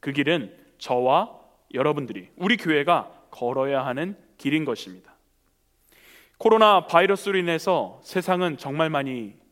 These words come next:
변했습니다. 소셜 디스턴스, 그리고 비대면 접촉, 만남, 이런 용어들이 우리의 일상에서 아주 익숙해졌습니다.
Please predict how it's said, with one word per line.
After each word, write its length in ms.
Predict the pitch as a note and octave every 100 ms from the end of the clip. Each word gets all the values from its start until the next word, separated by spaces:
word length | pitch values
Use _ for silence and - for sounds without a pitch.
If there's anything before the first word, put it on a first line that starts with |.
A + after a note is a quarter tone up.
| _ -
변했습니다. 640 | A#2+ B2+ - G2 F2+ - _ _ _ _ _ _ _ _ _ _ _ _
소셜 720 | - F#3 F3 F3+ D#3 B2+ -
디스턴스, 720 | D3 D3 - C3 G#2 - F#2 - _ -
그리고 600 | C#3+ C#3+ D3+ D#3 - - _ _ _ _
비대면 640 | - D#3 E3+ E3+ E3 C#3+
접촉, 680 | A#2+ C3+ - - - G#2 - -
만남, 560 | A#2 C3+ D3 A#2+ F#2 F2 _ _ _ _ _ _ _
이런 500 | - E3+ G#3+ F#3+ D#3+ C#3
용어들이 680 | D#3 F#3 E3 D#3+ F#3 G2+ G#2+
우리의 340 | - E3 A#3 A3
일상에서 580 | F3+ F3+ F#3+ F3+ F#3 E3+
아주 160 | E3
익숙해졌습니다. 960 | D#3+ - - E3 C#3 - G#2+ F#2+ F#2